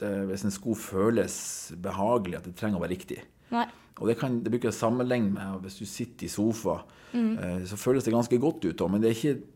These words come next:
Speaker 1: det er ikke nødvendigvis riktig
Speaker 2: Nei,
Speaker 1: i
Speaker 2: nei.
Speaker 1: lang tid å gjøre det her. Så du må ha noen som, du må ha elementer,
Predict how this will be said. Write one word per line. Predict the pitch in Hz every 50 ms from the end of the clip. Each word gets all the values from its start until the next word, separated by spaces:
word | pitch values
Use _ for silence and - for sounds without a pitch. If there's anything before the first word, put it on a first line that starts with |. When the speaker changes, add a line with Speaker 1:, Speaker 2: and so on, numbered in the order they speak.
| - -
Speaker 1:
det | - - -
er | 113
ikke | - 131 131 127
nødvendigvis | 120 123 123 120 120 120 113 101 98 104
riktig | 135 147 - - - - - - - - - - -
Speaker 2:
Nei, | 233 240 269 320 -
Speaker 1:
i |
Speaker 2:
nei. | - 202
Speaker 1:
lang | 214 - 110 208
tid | 202 - 110 107 101 90 87 87
å | 90 90 90 90
gjøre | 90 92 92 92
det | 95 -
her. | 95 -
Så | - 113
du | 117
må | 123 135 135 131 120
ha | 123 143 165 151
noen | 117 117 123 110
som, | 101 95 92 92 90 - - - - - - - - - - -
du | - 113
må | 107 101 98
ha | 113 127 131 120 98 87
elementer, | 80 87 98 101 104 117 113 - 90